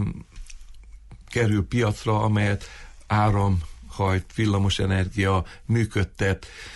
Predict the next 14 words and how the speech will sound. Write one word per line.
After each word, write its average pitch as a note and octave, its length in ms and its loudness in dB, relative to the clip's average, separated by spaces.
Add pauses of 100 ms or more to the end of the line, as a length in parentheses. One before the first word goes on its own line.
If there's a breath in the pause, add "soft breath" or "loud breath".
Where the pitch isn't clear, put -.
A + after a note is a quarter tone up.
(220 loud breath)
Ö, G2+ 400 2 (420)
itt - 160 -2
szabadult G#2 540 0
el G#2+ 180 4
az G2+ 120 2
utóbbi G2+ 380 0
időben F#2+ 460 2
az F#2+ 400 2
elektromos F#2+ 500 0
autóknak F#2+ 600 0
is - 140 -2
ugye G#2 180 0
a F#2 100 2
korszaka, A2 760 0